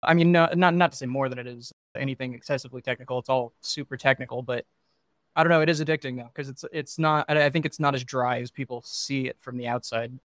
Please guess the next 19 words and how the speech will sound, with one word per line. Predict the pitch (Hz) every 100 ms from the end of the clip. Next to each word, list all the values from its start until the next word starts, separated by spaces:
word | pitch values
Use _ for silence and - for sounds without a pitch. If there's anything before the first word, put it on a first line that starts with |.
| _ _ _ _ _ -
But | 151
I |
think | 196
there's | 220
also | 190 190 180
a | 165
reason | 170 156 156
why | 143
there's | 147
so | - 156 151
many | 143
people | 139 143 139
who |
are | 135 131 _ _ -
extra | 165 151 - 160
interested | 156 151 135 160 147
in | 139
data | 131 143 147 135 135 -
now, | 151 143 139